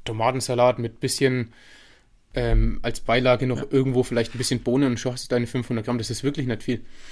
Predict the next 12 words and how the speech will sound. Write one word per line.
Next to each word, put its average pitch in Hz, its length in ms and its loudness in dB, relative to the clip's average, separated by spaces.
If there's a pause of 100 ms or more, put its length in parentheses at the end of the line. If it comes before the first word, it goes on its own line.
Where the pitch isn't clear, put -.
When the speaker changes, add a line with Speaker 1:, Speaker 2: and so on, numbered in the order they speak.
(400)
Speaker 1:
Und 120 440 0 (100)
<clears throat> - 100 -8
den - 1040 2
Leuten 135 240 2
erkläre 139 220 2
ich 147 60 -2
das 147 140 -2
eigentlich 147 200 -2
schon, 147 180 -4 (1160)
jetzt - 200 -14
vielleicht 104 320 -10
nicht 107 160 -8